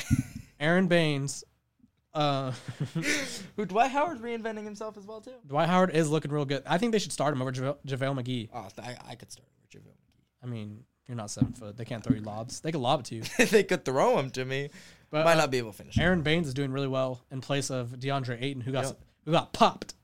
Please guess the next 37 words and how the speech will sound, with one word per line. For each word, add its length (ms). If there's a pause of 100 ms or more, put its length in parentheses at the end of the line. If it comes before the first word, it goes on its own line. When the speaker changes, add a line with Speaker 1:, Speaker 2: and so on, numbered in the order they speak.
(100)
Speaker 2:
for 160
twenty-five 500
games. 340
Speaker 1:
I 40
actually 280
think 140
that's 160
the 60
first 300
time 180
anyone's 340
ever 140
said 220
that. 100 (200)
Speaker 2:
Aaron 180
Baines? 340
Speaker 1:
Is 140
doing 240
well. 200
Speaker 2:
Dude, 100
he's 100
a 40
freaking 200
s-, 320
he's 180
a 20
freaking 280
Australian 560
legend. 240
Speaker 1:
Dude, 180
there 140
was, 260 (160)
okay, 260
so 140
back 320
when, 220
uh, 280